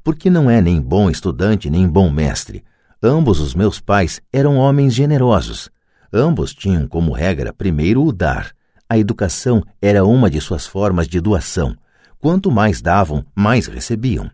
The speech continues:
Uma diferença evidente estava na doação de dinheiro.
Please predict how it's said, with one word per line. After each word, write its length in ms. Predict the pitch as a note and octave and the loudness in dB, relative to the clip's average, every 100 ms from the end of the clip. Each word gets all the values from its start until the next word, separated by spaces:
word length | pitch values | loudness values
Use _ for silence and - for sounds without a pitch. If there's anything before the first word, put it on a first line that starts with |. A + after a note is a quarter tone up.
| _ _ _ _ _ | _ _ _ _ _
Uma 160 | F#3+ G3 | -2 -2
diferença 580 | F3 D3+ D3 D3 - C#3 | -2 -2 2 0 0 0
evidente 640 | C#3 B2+ G#2 A2+ A#2+ A#2+ | 2 0 2 2 2 0
estava 440 | A2 - G2 G2 | -4 0 0 2
na 80 | G2+ | 0
doação 520 | F#2 A#2 G#2 - G#2+ | 0 0 0 0 0
de 120 | G2+ G#2 | 0 0
dinheiro. 540 | A2+ G#2 F#2+ C2 - | 2 4 2 0 -8